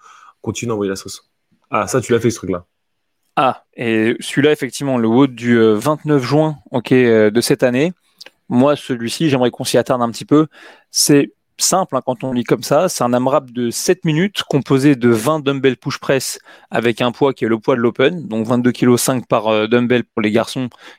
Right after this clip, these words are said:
Speaker 2: quinze kilos environ, euh, par dumbbell pour les filles, enchaîné avec, euh, quarante double under. Et moi, je voulais m'arrêter un petit peu sur cet entraînement parce que c'est le type de wod qui sert exactement à faire ce qu'on appelle un bon ego check. C'est-à-dire que tu lis cet entraînement,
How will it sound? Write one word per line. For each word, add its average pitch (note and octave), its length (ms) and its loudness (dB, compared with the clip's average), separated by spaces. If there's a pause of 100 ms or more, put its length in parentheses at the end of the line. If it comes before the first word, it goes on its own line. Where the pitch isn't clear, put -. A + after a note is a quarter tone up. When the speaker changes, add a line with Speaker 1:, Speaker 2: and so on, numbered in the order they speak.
(100)
Speaker 2:
quinze C3+ 220 0
kilos B2+ 280 -2
environ, A2+ 460 0
euh, G#2 60 2
par A2+ 180 -2
dumbbell A2+ 320 -2
pour A2 160 -2
les G2+ 80 2
filles, E3+ 280 0 (420)
enchaîné D3+ 440 0
avec, B2 300 0
euh, A2 140 2
quarante C3+ 340 -4
double B2 240 0
under. A2 300 -2 (580)
Et A2+ 80 -4
moi, A#2+ 120 2
je A#2 60 -6
voulais C3+ 160 2
m'arrêter D3 320 0
un E3 100 -2
petit - 120 -14
peu D3 120 0
sur C3+ 120 -4
cet B2+ 160 0
entraînement B2+ 560 0
parce B2+ 240 -2
que D3 300 4
c'est - 440 0
le B2 200 0
type C#3+ 280 -6
de C3 120 2
wod C#3+ 320 4
qui - 240 -10
sert C#3+ 380 0 (340)
exactement C3 800 -2
à B2+ 40 0
faire B2+ 240 -4
ce - 80 -18
qu'on A#2+ 140 -6
appelle B2 280 0
un A2+ 140 0
bon C3+ 320 0
ego B2+ 220 2
check. - 360 -2 (440)
C'est-à-dire A#2+ 420 -2
que A#2+ 100 -6
tu A2+ 200 -8
lis C#3+ 100 0
cet C#3+ 200 0
entraînement, B2+ 600 -2